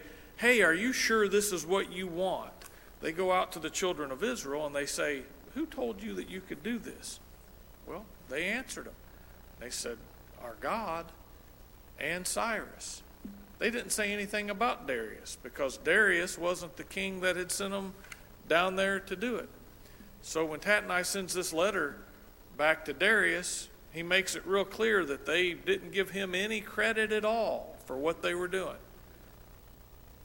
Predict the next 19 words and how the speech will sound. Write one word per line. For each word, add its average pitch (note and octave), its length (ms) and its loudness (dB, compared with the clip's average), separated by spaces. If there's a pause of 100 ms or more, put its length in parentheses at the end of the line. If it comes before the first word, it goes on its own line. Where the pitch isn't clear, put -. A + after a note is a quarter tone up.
(1080)
He's F#3+ 200 -4
hoping - 500 2 (960)
that C#3+ 180 -4
this E3 200 0
is C#3+ 120 -6
gonna, D#3 260 0
I C3+ 180 0
believe, D3 540 0
that C3+ 160 -8
this E3 220 -2
is C3 100 -8
gonna D3 240 -2
incite F#3+ 480 0
Darius, C3+ 500 0
and B2 120 -10
he's D3+ 180 -6
gonna C#3 220 -6
go, C3+ 320 -2 (420)
"Well, E3+ 380 4